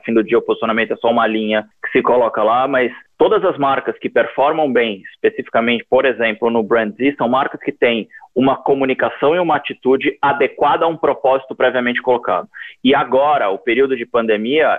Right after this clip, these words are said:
ele é um teste de fogo para um propósito. Se você é uma marca que há cinco, seis anos acredita que o seu papel é ajudar a sociedade a se desenvolver, cadê agora aqui, ó, que a gente tá aqui nesse perrengue aqui? O que que você tá ajudando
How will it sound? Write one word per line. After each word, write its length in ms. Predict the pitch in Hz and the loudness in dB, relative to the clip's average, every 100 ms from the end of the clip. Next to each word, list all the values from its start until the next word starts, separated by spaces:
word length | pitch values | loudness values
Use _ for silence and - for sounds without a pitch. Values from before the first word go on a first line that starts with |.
| - | -2
ele 220 | 127 139 | 0 2
é 60 | 175 | 0
um 120 | 208 | -2
teste 360 | 247 208 180 180 | -2 -2 -2 -8
de 100 | 185 - | -10 0
fogo 320 | 139 117 - _ _ - | 0 0 -6 _ _ -4
para 100 | 127 | -2
um 60 | |
propósito. 560 | 120 117 - - - _ _ - - | 0 -2 0 -2 -2 _ _ -18 -4
Se 80 | 117 | -2
você 180 | 117 | 0
é 40 | 175 | 0
uma 140 | 185 | 0
marca 480 | 151 143 135 - 107 | 0 0 0 -2 -8
que 140 | - | 0
há 100 | 120 110 - | 0 0 -6
cinco, 420 | 165 185 165 - - | -6 -4 -6 -6 0
seis 260 | 156 127 | 0 2
anos 460 | 135 139 123 95 104 _ _ - - - | 2 2 0 -4 -8 _ _ -20 -18 -6
acredita 880 | - - 147 135 135 160 143 - 101 | -4 2 0 0 0 2 2 0 -2
que 140 | - | -2
o 100 | 127 | -6
seu 140 | - 147 | 0 0
papel 640 | 147 123 - 127 139 135 | 0 -4 -2 0 2 2
é 60 | 127 | 0
ajudar 540 | 123 120 110 123 147 | -2 -4 -2 0 2
a 60 | 131 | -2
sociedade 680 | - - 127 123 127 120 | -6 -2 0 2 2 0
a 40 | 117 | -6
se 100 | - | -10
desenvolver, 720 | 110 120 113 110 123 156 113 - | -10 -4 0 0 2 0 0 -2
cadê 440 | 165 180 190 160 | -2 2 2 2
agora 420 | 156 165 147 120 | 0 0 0 0
aqui, 220 | 107 - | -4 -2
ó, 160 | 120 90 | 0 0
que 80 | 113 | -2
a 60 | |
gente 220 | 110 127 - | -6 -8 -4
tá 200 | 120 113 | 0 0
aqui 240 | 95 - | -2 -6
nesse 240 | 120 107 120 | -6 -6 -4
perrengue 500 | - 117 117 110 101 | 0 0 0 -2 -4
aqui? 240 | - 98 | -4 -8
O 20 | |
que 120 | - 117 | -10 -10
que 80 | |
você 80 | - | -6
tá 160 | - 135 | -2 0
ajudando 500 | 123 120 123 110 101 | -2 0 0 0 -6